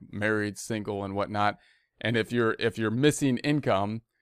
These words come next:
then, um, then that's gonna shorten, that's gonna lower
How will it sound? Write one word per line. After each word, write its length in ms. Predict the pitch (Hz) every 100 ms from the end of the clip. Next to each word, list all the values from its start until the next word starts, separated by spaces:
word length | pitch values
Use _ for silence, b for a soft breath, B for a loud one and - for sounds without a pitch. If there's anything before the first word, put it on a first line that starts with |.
| _ _ -
then, 440 | 104 117 117 117 -
um, 500 | 110 104 98 90 -
then 300 | 127 123 117
that's 220 | 113 123 -
gonna 280 | 127 107
shorten, 640 | 101 - 156 147 127 113 110
that's 220 | 120 113
gonna 220 | 123 110
lower 640 | 104 113 131 127 117 107